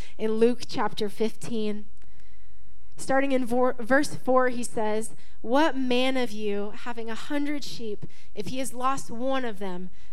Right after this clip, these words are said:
does not leave the ninety-nine in the open country and go after the one that is lost until he finds it?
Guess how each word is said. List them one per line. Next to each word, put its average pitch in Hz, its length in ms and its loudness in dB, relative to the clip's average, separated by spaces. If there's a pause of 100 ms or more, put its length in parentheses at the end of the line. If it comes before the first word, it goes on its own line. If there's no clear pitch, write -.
does 226 160 -2
not 254 260 0
leave 277 440 2
the 349 100 2
ninety-nine 233 800 0
in 208 80 0
the 208 140 -2
open 247 340 0
country 208 560 0 (200)
and 220 140 -2
go 240 220 2
after 226 340 0
the 196 100 2
one 196 200 0
that 185 100 0
is 185 160 0
lost 185 380 -2
until 190 240 -2
he 196 160 -2
finds 180 360 -2
it? 185 160 -2